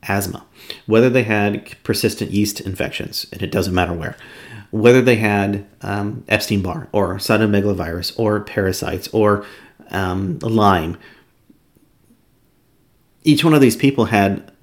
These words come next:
a loss of immune resilience, and their immune system wasn't able to take care of things. And so now, as somebody comes in, they've had these things, and now they have long hauler syndrome,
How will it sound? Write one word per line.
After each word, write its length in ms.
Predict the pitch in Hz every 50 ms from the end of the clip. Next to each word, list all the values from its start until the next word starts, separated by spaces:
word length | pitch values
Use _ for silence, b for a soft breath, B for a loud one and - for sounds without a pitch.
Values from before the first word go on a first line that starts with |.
| -
a 140 | 98 101 104
loss 360 | 110 110 107 110 113 110 -
of 100 | 120 104
immune 360 | 101 101 98 98 98 95 92 87
resilience, 720 | 85 95 98 95 107 107 104 101 - - 95 - - - - _ _ _ _ _ - -
and 120 | 117 110
their 80 | 107 101
immune 220 | 98 110 123 120
system 300 | - 113 110 - 110 101
wasn't 240 | 95 95 95 92 95
able 160 | 90 - 87
to 80 | 127 -
take 140 | - -
care 160 | - - 107 104
of 80 | 98
things. 340 | - 95 - 110 - - - _ -
And 120 | 110 107
so 300 | - 110 101 98 95 - B B B B B B B B
now, 640 | B 95 101 107 113 123 131 117 107 113 127 - - B B B B B B B _ -
as 200 | - 104 98 -
somebody 240 | - 117 110 104 101
comes 240 | - 101 101 101 104
in, 160 | 101 101 92
they've 160 | 92 90 -
had 240 | - - 135 139 117
these 180 | 113 104 -
things, 260 | - 98 98 101 98 -
and 80 | 98
now 80 | 95 92
they 100 | 92 92
have 180 | 92 92 90
long 160 | 95 95 90 -
hauler 180 | 101 95 92
syndrome, 540 | 92 - - 110 107 95 90 80 80 76 -